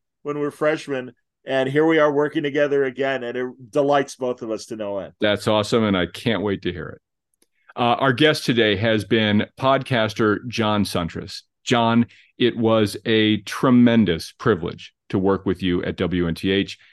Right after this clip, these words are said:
Speaker 2: and I continue to follow your career online with great joy,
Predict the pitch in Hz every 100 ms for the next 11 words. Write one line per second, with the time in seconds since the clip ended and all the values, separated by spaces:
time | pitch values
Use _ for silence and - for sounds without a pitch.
0 | _ _ - 95 92 90 95 95 101 -
1 | 127 113 104 113 107 104 101 - 110 104
2 | 104 101 110 107 107 104 107 107 104 104
3 | - 98 113 117 95 87 80